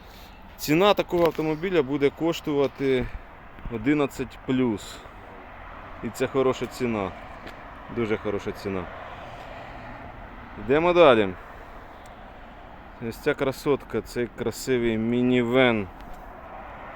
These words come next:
Красивий синій металік колір. Дуже красивий насправді. Вживу він навіть краще виглядає, чим на відео або на фото. Звичайно, це у нас рестайлінг.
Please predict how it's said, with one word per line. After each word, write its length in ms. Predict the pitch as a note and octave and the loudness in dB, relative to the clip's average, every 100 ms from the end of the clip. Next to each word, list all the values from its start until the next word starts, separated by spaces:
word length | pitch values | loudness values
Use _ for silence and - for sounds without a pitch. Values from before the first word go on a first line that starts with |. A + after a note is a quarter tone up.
| - - - - - - - - - - - - - - - | -14 -14 -16 -16 -16 -16 -16 -12 -12 -12 -12 -10 -10 -12 -4
Красивий 680 | A#2+ B2+ - C#3+ D#3 C3 A#2+ | 2 2 2 2 4 6 4
синій 520 | - - D3 C3+ B2+ | 2 2 4 6 4
металік 540 | A#2+ A#2+ - B2+ A#2 - - | 4 2 4 4 4 -2 -4
колір. 380 | C#3+ E3 G#2 E2+ - - | -2 2 2 0 -12 -16
Дуже 300 | F#2+ G#2 F#2+ | -10 -6 -6
красивий 540 | F2+ F#2+ - D#3+ D3+ A#2+ | -6 -8 -6 -4 -2 -2
насправді. 560 | G#2 - G#2 F#2+ F2+ | -2 -6 -2 -2 -2
Вживу 480 | F2+ F#2 G#2+ A#2+ C#3 | -8 -4 -4 -2 -2
він 300 | A#2 G#2+ D#2+ | -2 -2 -2
навіть 280 | A2 A2 - - | -2 -4 -6 -2
краще 340 | A#2 A2+ A2 | -2 -2 -6
виглядає, 560 | G2+ G#2 G#2 A#2+ A2+ G2+ | -4 -4 -2 0 0 -2
чим 420 | - A#2 A2 G#2 - - - - - - - | -6 -6 -6 -6 -12 -18 -18 -18 -14 -14 -6
на 160 | A2 | -2
відео 440 | A2 B2+ A2+ G#2+ G#2+ | 0 0 2 2 2
або 180 | G#2 A2 | 2 0
на 120 | A2+ | -2
фото. 520 | - A#2 F#2+ - - - - - - - - - - - - - - - - | -4 -2 -2 -4 -10 -12 -18 -8 -6 -6 -8 -10 -10 -10 -16 -18 -18 -18 -12
Звичайно, 480 | A2 - D#3+ C3+ B2 | -10 -2 0 2 -2
це 180 | - C3 | -2 0
у 40 | |
нас 220 | A#2 - | 0 -2
рестайлінг. 720 | A#2+ A2+ - D#3+ E3+ C3 G#2 | -4 -4 4 6 6 4 -2